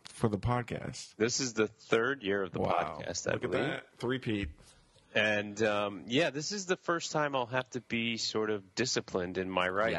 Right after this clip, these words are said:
Speaker 1: Yes.
Speaker 2: And it's not that disciplined, but it has to be weekly, and it has to be a certain number of words, and it has to fit in that kind of format, so it can't just be, like, me photoshopping pictures of Bryce or something
Speaker 1: <laughs>
Speaker 2: like
Speaker 1: Right,
Speaker 2: that and
Speaker 1: right.
Speaker 2: being like, "Oh, there's a post." It's gotta actually be words. So,
Speaker 1: Right.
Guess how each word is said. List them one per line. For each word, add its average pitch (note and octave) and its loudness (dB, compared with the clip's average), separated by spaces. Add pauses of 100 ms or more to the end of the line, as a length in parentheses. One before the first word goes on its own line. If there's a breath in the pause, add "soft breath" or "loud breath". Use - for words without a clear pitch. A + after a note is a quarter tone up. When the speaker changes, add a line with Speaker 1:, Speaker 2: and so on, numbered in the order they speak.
Speaker 1:
Yes. G2 -2
Speaker 2:
And F2 0
it's C3+ 0
not D#3+ 2
that B2+ 2
disciplined, G2 -4
but G#2 2
it G2 0
has G#2+ 0
to - -16
be G2+ -6
weekly, G2+ -2
and G2+ 0
it F#2+ 0
has G2 -4
to F#2+ -14
be F#2+ -2
a F#2 0
certain F#2+ -2
number F#2+ -2
of F#2 -4
words, F#2 0
and G2 0
it F#2 0
has G2 0
to - -4
fit G#2 2
in G2 0
that F#2+ 0
kind F#2+ 2
of F2+ -6
format, G2 0
so - -2
it F2+ -4
can't - 0
just - -8
be, G2 0
like, F#2 0 (520 loud breath)
me A#2+ 2
photoshopping G#2 0
pictures G2+ -2
of A#2 -4
Bryce F2+ -2
or F#2 -4
something F#2 -2
Speaker 1:
<laughs> - 2
Speaker 2:
like F2+ 2
Speaker 1:
Right, - 0
Speaker 2:
that F#2 2
and F#2+ -6
Speaker 1:
right. G#2 -4
Speaker 2:
being G#2 0
like, G2+ 0
"Oh, C3 2
there's G#2+ -4
a G#2 -10
post." F#2+ -2
It's - -6
gotta G2 4
actually F#2+ -4
be G2 -2
words. F2+ -2
So, C#3+ 2
Speaker 1:
Right. F2+ -2